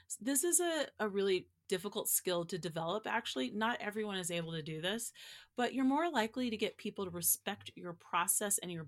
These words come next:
boundaries if you're not a hard ass about what other people are doing with their own money. I may want people to do certain things, but I am not earning their money and I'm not paying their bills. So all I can do is lead by example and,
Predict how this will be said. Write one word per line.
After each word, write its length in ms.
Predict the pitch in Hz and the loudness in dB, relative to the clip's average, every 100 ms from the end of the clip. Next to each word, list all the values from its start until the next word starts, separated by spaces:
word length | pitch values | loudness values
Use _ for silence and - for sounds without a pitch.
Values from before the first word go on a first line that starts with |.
| - | -4
boundaries 540 | 160 180 220 247 233 | -2 -2 -2 -2 -4
if 120 | - - | -6 -6
you're 100 | 208 | -2
not 180 | 220 | -2
a 40 | 180 | -2
hard 340 | - 180 208 | -4 -2 0
ass 300 | 175 151 - | -2 0 0
about 300 | 190 175 160 | 0 -2 -4
what 100 | 185 - | -6 -6
other 220 | 180 175 | -4 -4
people 280 | 190 170 175 | -6 -8 -6
are 60 | |
doing 260 | 156 165 156 | -4 -6 -6
with 120 | 170 | -8
their 160 | 170 - | -10 -6
own 240 | 170 165 | -4 -4
money. 380 | 165 160 147 - - 156 | -6 -6 -10 -12 -18 2
I 360 | 214 226 294 311 | 6 8 6 4
may 240 | 262 247 | 2 0
want 300 | 226 208 220 | 0 0 0
people 300 | - 214 214 202 | -2 -2 0 2
to 80 | |
do 200 | 180 180 | 0 -2
certain 360 | 185 - - 180 | -2 -4 -4 -4
things, 520 | 170 160 180 254 - - - - - 170 | -4 -2 -2 -4 -6 -12 -20 -20 -16 -2
but 240 | 214 208 - | 2 2 0
I 220 | 185 226 | 0 0
am 300 | 262 214 220 | 0 0 2
not 220 | 220 214 - | 2 0 0
earning 340 | 196 214 202 | -2 -2 -2
their 160 | 180 175 | -2 0
money 420 | 175 202 262 269 | 0 0 -2 -2
and 120 | 190 190 | -2 -2
I'm 120 | 202 | 0
not 160 | 190 | -4
paying 240 | - 190 170 | -4 -4 -2
their 100 | 160 | -4
bills. 420 | 156 131 - - - - - | -6 -8 -6 -8 -8 -18 -6
So 380 | - 214 196 - | 0 2 2 2
all 160 | 196 214 | 2 2
I 80 | |
can 160 | 254 294 | 0 -2
do 400 | 277 240 226 220 - | 0 2 2 0 -2
is 320 | 185 175 170 - | -4 -4 -6 -8
lead 300 | 185 196 202 | -4 -4 -2
by 120 | 196 | -4
example 800 | 180 170 170 - - 226 240 254 - | -4 -2 -4 -4 -6 -4 -4 -4 -4
and, 260 | 180 165 | -4 -4